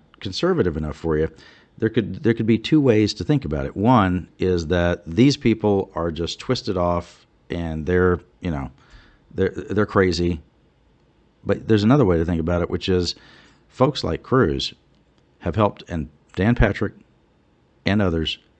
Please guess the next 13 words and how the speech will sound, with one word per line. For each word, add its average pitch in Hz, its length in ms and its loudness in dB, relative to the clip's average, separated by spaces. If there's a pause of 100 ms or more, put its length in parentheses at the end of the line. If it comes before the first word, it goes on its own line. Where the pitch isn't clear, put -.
(360)
have - 180 -8
contributed 87 720 2 (520)
to 101 100 -2
people 104 300 0
thinking 113 380 -2
that 80 140 -4
this 85 160 -4
is 78 120 -4
okay 73 380 -6 (640)
to 95 120 -2
behave 80 320 -2
this - 220 -6
way, 57 220 -8